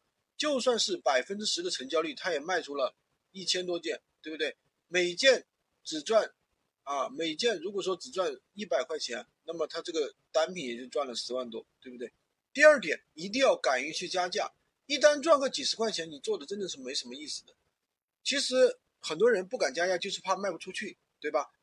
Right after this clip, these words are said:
但是只要你的店铺权重起来了，曝光起来了，你就算卖的比某多多还要高，你就算是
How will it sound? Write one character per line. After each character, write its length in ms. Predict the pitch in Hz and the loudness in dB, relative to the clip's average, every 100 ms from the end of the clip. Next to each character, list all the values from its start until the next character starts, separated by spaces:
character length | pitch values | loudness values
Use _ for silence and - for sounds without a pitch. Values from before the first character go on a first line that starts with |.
| _ | _
但 200 | 277 269 | 6 6
是 200 | - 220 | 2 -2
只 160 | - | 0
要 120 | 202 247 | 2 2
你 160 | 165 | 0
的 120 | 190 | -4
店 280 | 143 254 208 | 0 2 0
铺 220 | 185 240 | -2 -8
权 340 | - - 139 180 | -6 -4 -4 -2
重 220 | 269 202 - | -2 -4 -2
起 180 | - 127 | -2 0
来 140 | 120 | 2
了， 220 | 156 - _ _ - | 0 -2 _ _ 8
曝 180 | 277 | 8
光 280 | 220 240 247 | 10 6 6
起 180 | 226 131 | 2 4
来 120 | 123 | 4
了， 240 | 143 147 - _ _ _ | 4 0 -6 _ _ _
你 140 | 170 180 | -8 -4
就 220 | 302 254 | 0 2
算 180 | 277 214 | 4 2
卖 300 | 214 277 233 | 2 4 4
的 160 | 185 | 0
比 240 | 180 147 139 | -4 -8 -6
某 280 | 156 165 - | 0 0 2
多 180 | 214 | -2
多 300 | 214 220 214 - _ | 2 2 2 0 _
还 100 | 143 | 4
要 140 | 180 | 4
高， 320 | 170 170 170 170 | 6 4 4 0
你 100 | 175 | -6
就 200 | 277 262 | -2 0
算 160 | 247 | 0
是 60 | 226 | 2